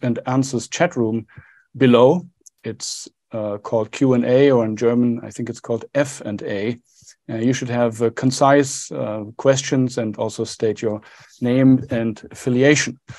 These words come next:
Uh, before we begin, I would like to just, uh, briefly, wa-, maybe one minute, say something that, um, many people have responded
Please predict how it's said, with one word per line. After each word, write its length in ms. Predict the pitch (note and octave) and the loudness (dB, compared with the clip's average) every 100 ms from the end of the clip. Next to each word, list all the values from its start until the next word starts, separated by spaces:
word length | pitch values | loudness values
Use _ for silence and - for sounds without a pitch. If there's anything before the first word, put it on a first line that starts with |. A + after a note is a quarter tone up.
| - - _ _ _ _ - | -20 -20 _ _ _ _ 0
Uh, 160 | B2+ | 0
before 360 | B2+ C#3 F#3 G3 | 0 2 4 6
we 100 | F3+ | 6
begin, 520 | C#3+ C#3+ D#3+ D3 D3 | 4 6 6 6 2
I 40 | |
would 180 | C#3 C3+ | 0 2
like 240 | C3+ C3+ C3+ | 4 2 -2
to 320 | D3 C3 B2+ | -2 0 0
just, 260 | B2 C#3 C#3 _ _ - | 0 -2 -4 _ _ -12
uh, 40 | |
briefly, 460 | A2+ C3+ D#3 C3+ A2+ | -2 2 2 2 -2
wa-, 160 | A#2 | -2
maybe 280 | B2 A#2+ A#2+ | -2 -2 0
one 240 | A#2 B2 | 2 2
minute, 280 | A#2+ B2+ G#2+ | 4 2 0
say 220 | - C3 | -2 -2
something 560 | A#2+ C3+ B2 B2 A#2 A#2 _ | 0 -2 -2 0 -2 -4 _
that, 340 | - A#2+ A#2 B2+ | -2 -2 -2 0
um, 340 | A#2 A#2 A#2+ - | 2 2 0 2
many 200 | C3+ E3 | 4 4
people 280 | E3 D3 C3+ | 4 2 2
have 160 | A#2+ | 0
responded 580 | A#2 - C#3 D3+ C#3 G#2+ | -4 2 4 6 4 2